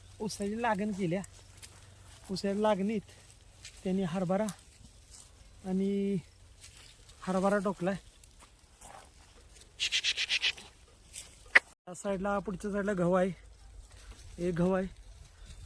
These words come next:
आणि गहू लावलेला आहे. आणि अशीच, अं, रानं बरीचशीच मोकळे आहेत अजून. बघा इथं आता भुईमुग केलाय. आज, अं,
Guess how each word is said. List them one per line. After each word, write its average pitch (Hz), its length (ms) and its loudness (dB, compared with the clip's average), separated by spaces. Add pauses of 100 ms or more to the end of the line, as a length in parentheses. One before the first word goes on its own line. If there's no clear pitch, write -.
आणि 196 580 2 (220)
गहू 175 140 4
लावलेला 175 440 2
आहे. 170 260 -4 (840)
आणि 185 120 0
अशीच, 190 380 0
अं, 196 500 4
रानं 190 340 4
बरीचशीच 196 420 0
मोकळे 202 320 0
आहेत 202 160 0
अजून. 196 240 0
बघा 196 140 2
इथं 196 180 -2 (600)
आता 208 300 4
भुईमुग 196 320 6
केलाय. 208 280 4 (640)
आज, 190 280 2
अं, 196 1080 4